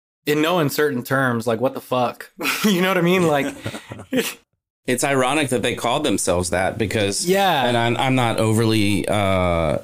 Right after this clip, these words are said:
Speaker 2: in on the lingo, but my, I have a friend who really is, and he was like, "Oh yeah, that was a rug pull. I totally just bailed on that."
Speaker 1: Yeah.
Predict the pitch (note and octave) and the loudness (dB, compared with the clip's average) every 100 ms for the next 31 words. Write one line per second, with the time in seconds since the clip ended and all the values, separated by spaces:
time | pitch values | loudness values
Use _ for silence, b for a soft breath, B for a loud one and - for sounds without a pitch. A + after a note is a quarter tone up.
0 | - _ A2 G#2 G2 F#2 F2 G2+ A#2+ C3 | -10 _ -2 0 2 2 2 2 2 2
1 | C3 C3 F2 E2+ D#2+ D#2 D2+ - E2+ E2+ | 2 2 0 0 0 0 -2 -2 -2 0
2 | D#2+ D#2 E2 E2 F2 E2+ D#2+ E2+ G#2 F#2 | -2 -2 -2 -2 0 0 0 0 -2 0
3 | E2 E2 E2 - G2 G2 F#2+ E2+ E2+ E2 | 0 0 -2 -4 -2 0 0 0 2 2
4 | E2+ E2 D#2+ D#2 C#2 D2+ - D#2+ D#2+ C#2 | 0 -2 -2 -2 0 -2 -2 -2 0 -2
5 | - C2 - - - _ - - E2+ D#2 | -2 -6 -6 -10 -20 _ -20 -16 -6 -4
6 | A#1+ G1+ C2+ G#1+ G1+ - _ E3+ G3 D#3 | -2 -2 -4 -4 -8 -18 _ -4 -2 -2
7 | G2+ | -4